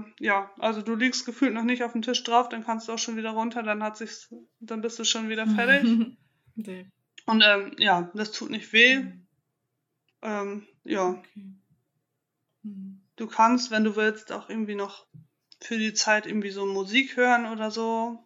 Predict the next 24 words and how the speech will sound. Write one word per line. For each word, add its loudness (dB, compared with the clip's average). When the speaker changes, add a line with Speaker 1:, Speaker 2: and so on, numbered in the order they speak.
Speaker 1:
Oder -8
dass -6
die -6
sozusagen -4
so -6
eine -6
C -8
D 0
auflegen, -2
dass -8
die -14
dir, -6
ja, -10
eine -8
Geschichte 4
vorlesen, 2
Speaker 2:
Mhm. -10
Speaker 1:
wenn -6
du -10
das -12
gerne -2
haben 0
willst. -10
Speaker 2:
Mhm. -10